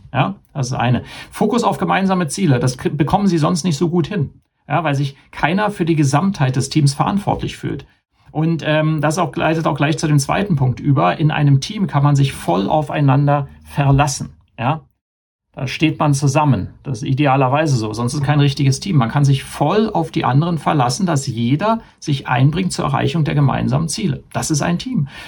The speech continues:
Daran muss ich sehr häufig arbeiten. Eben mit Gruppen oder schon Teams, die schon bestehen, in Anführungszeichen, <laughs> aber eben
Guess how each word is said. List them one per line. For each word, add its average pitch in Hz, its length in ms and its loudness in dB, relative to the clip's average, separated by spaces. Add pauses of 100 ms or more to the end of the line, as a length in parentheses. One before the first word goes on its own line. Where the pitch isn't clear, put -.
Daran 147 220 0
muss 196 160 0
ich 196 100 -2
sehr 220 180 0
häufig 202 380 -2
arbeiten. 147 560 -4
Eben 131 180 4
mit 139 140 0
Gruppen 147 340 -2
oder 160 280 2
schon 147 280 2
Teams, 160 300 0
die 147 140 0
schon 147 160 2
bestehen, 147 600 2
in 117 140 -4
Anführungszeichen, 143 840 0
<laughs> - 0 -
aber 147 220 -2
eben 147 160 0